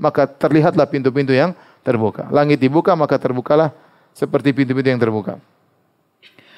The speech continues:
Kemudian kata Nabi sallallahu alaihi wasallam, "Falamma alawna sama'ad dunya," "Fa idza rajulun qa'idun an yaminihi aswidatun wa an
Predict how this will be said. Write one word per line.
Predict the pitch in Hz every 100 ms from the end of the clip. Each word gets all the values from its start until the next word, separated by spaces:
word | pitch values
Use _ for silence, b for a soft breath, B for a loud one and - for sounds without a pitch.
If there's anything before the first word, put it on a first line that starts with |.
| b b
Kemudian | - 196 220
kata | 208 208 220 185
Nabi | 208 208
sallallahu | 190 196
alaihi | 208
wasallam, | 190 127 101
"Falamma | - 185 240 240
alawna | 220 233 247 233
sama'ad | - 226 226 226
dunya," | 180 208 165 170 208 - - _ _ _ _ _
"Fa | -
idza | 233 233 233
rajulun | 262 220 226 208
qa'idun | 233 214 214 202 202
an |
yaminihi | 196 196 220 208 180
aswidatun | 185 165 185 196 180 175 156
wa |
an | 170